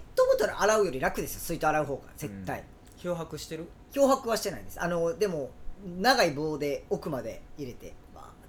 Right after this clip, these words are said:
Speaker 1: て。
Speaker 2: たまにしや、漂白。
Speaker 1: あー、確かに。
Speaker 2: うん。絶対に。
Speaker 1: 確かに。
Speaker 2: 俺だって水筒もお弁当箱もそうやけど、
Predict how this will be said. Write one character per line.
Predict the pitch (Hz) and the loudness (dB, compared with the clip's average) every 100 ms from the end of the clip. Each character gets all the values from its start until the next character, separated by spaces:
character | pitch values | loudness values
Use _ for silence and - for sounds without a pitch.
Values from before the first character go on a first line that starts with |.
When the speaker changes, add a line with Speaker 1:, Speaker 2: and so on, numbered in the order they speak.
| - | -20
Speaker 1:
て。 | - - - - - - | -20 -20 -20 -20 -20 -18
Speaker 2:
た | 127 | -14
ま | 143 151 | -12 -12
に | 151 | -12
し | - | -12
や、 | 190 190 - | -12 -14 -14
漂 | 104 | -12
白。 | 95 90 85 - - - - - | -12 -14 -12 -12 -12 -16 -18 -14
Speaker 1:
あ | - 139 139 | -8 -6 -6
ー、 | |
確 | 165 175 | -6 -6
か | - | -6
に。 | 107 | -10
Speaker 2:
う | |
ん。 | 87 - - 101 98 90 85 - - - - - - | -14 -18 -16 -14 -14 -14 -18 -20 -20 -20 -20 -20 -20
絶 | - 98 - | -16 -16 -16
対 | - 90 | -16 -16
に。 | 87 85 - - - - - - - - - - | -16 -18 -18 -18 -20 -20 -20 -20 -20 -20 -20 -18
Speaker 1:
確 | - | -18
か | - | -18
に。 | - - - - 107 | -20 -20 -20 -18 -16
Speaker 2:
俺 | 110 | -14
だ | |
っ | 107 | -14
て | - | -14
水 | - 175 165 | -10 -10 -10
筒 | - | -8
も | 160 156 110 | -6 -6 -8
お | 101 | -10
弁 | 107 104 | -10 -10
当 | 151 | -8
箱 | 120 | -8
も | 98 101 92 | -10 -12 -14
そ | - 107 | -12 -10
う | |
や | 92 | -10
け | 90 | -12
ど、 | 87 85 | -14 -14